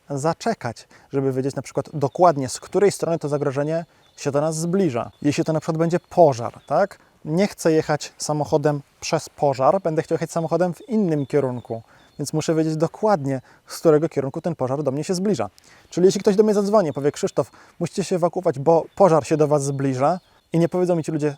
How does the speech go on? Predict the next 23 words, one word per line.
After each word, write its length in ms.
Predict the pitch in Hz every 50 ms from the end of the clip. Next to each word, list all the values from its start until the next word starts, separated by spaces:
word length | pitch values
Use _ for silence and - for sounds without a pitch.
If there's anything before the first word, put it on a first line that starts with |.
| _
którędy, 580 | - - - - 160 143 135 127 127 156 180 185 -
skąd, 560 | - - - - 147 143 185 285 - - - _ _ _ -
a 40 | 151
ja 80 | 151
tego 180 | - 180 165 175
sam 200 | - 190 185 180
nie 80 | 175 160
sprawdzę 420 | - - 180 165 156 139 131 139
w 20 |
jakiś 200 | 135 131 - 143
sposób, 280 | - - - 127 - 135
na 40 | 135
przykład, 180 | - 147 -
nie 120 | 156 151 139
wiem, 220 | 135 117 117 110 - -
będąc 300 | 123 190 202 190 180 -
w 20 |
takim 240 | - 170 - - 180
miejscu 240 | 185 175 - - 139
jak 140 | 135 - -
tutaj, 420 | - 175 - 196 190 185 180 175 _ _ - -
odpaliłbym 520 | - - - - 185 170 165 151 151 151
drona, 340 | 139 147 160 175 175 175 170